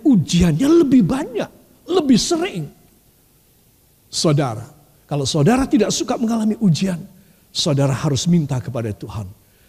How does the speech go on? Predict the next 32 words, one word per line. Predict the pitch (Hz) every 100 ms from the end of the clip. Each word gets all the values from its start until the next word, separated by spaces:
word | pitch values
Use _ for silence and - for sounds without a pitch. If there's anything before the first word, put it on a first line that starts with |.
| _
"Tuhan, | 180 151 139
bukan | 151 135
saya | - 143
mau | 127 120
cari | - 160 196
perkara, | - 131 - 165 143 131 - -
mau | 170 -
cari | 180 156
sakit, | - 185 202 - 160 - - _ _ _ _ _
saya | - 202 180
mau | 165
cari | - 208 214
ujian." | 202 135 208 302 147 - - - - - _ _
Tidak. | 226 156 165 202 - - - - _ _ _ 151
Tetapi, | 147 143 139 -
"Tuhan, | 120 123 110 -
kalau | 110 131
engkau | 135 147
menguji | 131 135 180 156 175 165
hamba, | 185 147 131 120 101 - - _ _ _
hamba | - 190 160 160 143 139 135
lulus | 139 147 226 240 226 214 208 233 262 - - - -
dengan | 175 160 139
cepat. | - 151 143 120 - - - - _
Dan | 294 202 -
kalau | 220 202
engkau | 180 185
masih | 185 403 466 - 381
mau | 330 311
memberikan | 302 302 302 285
lagi | 240 247 247
ujian, | - 262 175 277